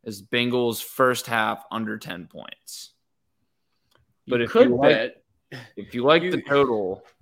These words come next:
Speaker 1: if you like the total, uh, go ahead and hit it.
Speaker 2: Well, if you wanna be a little crazy, you could, uh, <laughs> you could go with,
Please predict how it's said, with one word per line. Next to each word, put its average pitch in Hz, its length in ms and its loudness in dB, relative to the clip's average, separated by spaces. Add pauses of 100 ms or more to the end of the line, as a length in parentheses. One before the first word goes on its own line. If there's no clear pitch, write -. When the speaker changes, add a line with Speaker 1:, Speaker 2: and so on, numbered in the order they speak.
(500)
Speaker 1:
if - 140 -20
you 110 80 -2
like 139 220 2
the 131 60 -2
total, 107 600 -2 (480)
uh, 50 380 -12 (200)
go 104 200 -4
ahead 113 140 -2
and 98 100 -10
hit 107 180 -6
it. 67 180 -8 (2250)
Speaker 2:
Well, 120 260 2
if 110 80 -10
you 117 120 -4
wanna 147 220 0
be 131 140 -2
a 113 60 0
little 123 240 -2
crazy, 110 460 -6
you 107 140 -10
could, 113 360 -4
uh, 98 320 0 (960)
<laughs> - 920 -20
you 120 100 -8
could 143 300 -2
go 117 340 2
with, 107 400 -4